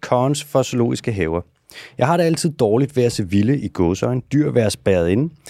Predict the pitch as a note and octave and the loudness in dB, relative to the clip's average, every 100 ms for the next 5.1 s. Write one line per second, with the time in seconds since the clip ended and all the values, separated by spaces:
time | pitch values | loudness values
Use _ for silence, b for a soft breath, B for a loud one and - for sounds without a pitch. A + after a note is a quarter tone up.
0 | B B B2 A#2+ B2+ A2 C#3 F3 B2 G#2+ | B B -2 2 2 2 2 0 0 -2
1 | - - F#2+ F2+ - C#3 - G2+ F#2 - | -6 -4 -2 -2 -2 -4 0 -2 -2 -4
2 | F2+ E2 G2 G2+ - E2 D2 E2+ - _ | -2 0 -2 -2 -2 -2 -2 -6 -10 _
3 | - A2+ A2+ C3 C3 A#2 A#2 - A2 G2 | -4 -2 0 0 0 0 0 -2 -4 -4
4 | - - - D#2+ D2+ F#2 F#2+ F#2 D2 C#2 | -6 -8 -8 -8 -10 -12 -10 -8 -8 -10